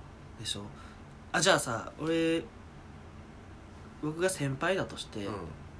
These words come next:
Speaker 1: 後輩、池ちゃん後輩とした時に、「ちょっと仕事を頼むから、
Speaker 2: うん。
Speaker 1: 池ちゃんが思うまで、あの、答えてくれないかな」。
Speaker 2: あ、わ-、わかった。
Speaker 1: うん。「あ、池ちゃんちょっと今大丈夫？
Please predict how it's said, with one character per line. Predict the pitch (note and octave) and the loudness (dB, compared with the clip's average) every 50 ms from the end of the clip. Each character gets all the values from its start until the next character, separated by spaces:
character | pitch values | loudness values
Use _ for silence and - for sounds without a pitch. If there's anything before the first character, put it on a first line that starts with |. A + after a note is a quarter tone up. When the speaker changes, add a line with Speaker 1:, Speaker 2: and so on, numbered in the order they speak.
| - - - - - - - | -14 -14 -14 -14 -14 -12 -8
Speaker 1:
後 | - - C#3+ C#3 | -2 0 0 2
輩、 | C#3 - C#3+ C#3+ C#3+ C#3+ - - - - - - - - - - - - - - - - - - - - - - | 2 2 4 4 4 2 0 -4 -10 -14 -14 -14 -14 -14 -14 -14 -14 -14 -14 -14 -14 -14 -14 -14 -14 -14 -8 -4
池 | C#3+ D3+ D#3 | 0 0 2
ち | D3 B2 | 2 2
ゃ | F#2+ | 0
ん | - | 0
後 | - A#2 A2+ | -4 -4 -4
輩 | A2+ A2+ A2+ | -2 -2 -4
と | - - | -4 -6
し | - | -8
た | - - | -8 -8
時 | - | -10
に、 | - - - - - - - - - | -10 -12 -10 -10 -10 -10 -10 -6 -4
「ち | - | -4
ょ | - | 2
っ | |
と | - - | 6 8
仕 | - - C4 | 10 10 10
事 | C4+ E4 - C4+ A#3+ | 8 6 6 6 6
を | A#3 | 6
頼 | A3 A3+ G#3+ G#3 G3+ | 4 4 4 4 4
む | G3+ F#3+ | 4 2
か | - G2+ - | 0 -4 -6
ら、 | - F#2+ F#2 F2+ - | -6 -6 -6 -6 -4
Speaker 2:
う | G#2 | -4
ん。 | G#2 F#2+ E2+ D#2 - - - - - - - - - - - - | -4 -4 -4 -6 -8 -10 -12 -14 -14 -14 -14 -14 -14 -14 -6 -6
Speaker 1:
池 | F3 - A#3+ A#3+ | 0 2 4 4
ち | A#3 | 6
ゃ | - B2+ | 4 4
ん | G#2+ | 4
が | G2 A2+ | 2 2
思 | A#2+ B2+ A#2+ | 2 2 2
う | A#2+ | 2
ま | A#2+ A#2+ A#2+ | 2 2 2
で、 | A#2+ A#2+ A#2+ A2+ A2+ A2 - - - - - - - - - | 2 2 0 0 -2 -4 -6 -12 -14 -14 -14 -14 -14 -12 -10
あ | - | -8
の、 | A2 F#2 F2 E2+ D#2 C2+ - - - - - G1+ - - - - - | -8 -8 -8 -8 -8 -8 -8 -10 -10 -10 -12 -12 -12 -12 -12 -8 -8
答 | - - G#2+ G2 | -6 -4 -4 -4
え | - | -4
て | - | -4
く | - A#2 | -2 -2
れ | G#2+ | -2
な | G2 - | -2 -4
い | |
か | - - - - - - - - - - - - B2 | -8 -12 -12 -12 -12 -12 -12 -12 -12 -10 0 2 2
な」。 | |
Speaker 2:
あ、 | A2+ | 2
わ-、 | A2 - - - - G#2 G2+ G2+ G#2 A2 | 2 0 -4 -6 -2 -2 -2 -2 -2 -2
わ | G#2 G2 | -2 0
か | G#2 G#2 | 0 0
っ | G2+ - | -2 -2
た。 | - - | -6 -10
Speaker 1:
う | |
ん。 | - - - A#2 G2 F2+ - - - - - - - - - - - - - - - - - - - - - - - | -10 -10 -10 -10 -8 -8 -10 -10 -12 -14 -14 -14 -14 -14 -14 -14 -14 -14 -14 -14 -16 -16 -16 -16 -16 -16 -16 -6 4
「あ、 | - F3+ - | 8 8 10
池 | F3 F#3 B3 A3+ | 10 10 10 10
ち | G#3 | 10
ゃ | D#3 | 8
ん | D3 D3 | 8 6
ち | F3 | 2
ょ | E3+ | -2
っ | - - | -2 -2
と | A#2 G2+ F#2+ - - - | 0 0 0 -2 -4 -4
今 | B2+ A#2 A#2 A2 | -2 -2 0 0
大 | A#2+ A#2+ A2+ G#2+ | 0 0 0 0
丈 | A2 | -2
夫？ | G2 | -4